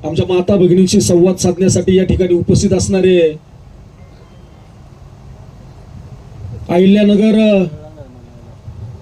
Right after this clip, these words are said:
दक्षिणचे लोकप्रिय खासदार आदरणीय डॉक्टर सुजयदादा विखे पाटील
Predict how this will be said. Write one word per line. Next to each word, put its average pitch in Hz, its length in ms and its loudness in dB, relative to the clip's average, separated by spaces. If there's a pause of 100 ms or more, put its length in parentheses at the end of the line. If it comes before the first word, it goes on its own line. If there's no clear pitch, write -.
(160)
दक्षिणचे 202 680 2
लोकप्रिय 208 460 2
खासदार 180 320 0
आदरणीय 196 400 0
डॉक्टर 196 260 0
सुजयदादा 196 460 2
विखे 185 260 2
पाटील 135 380 0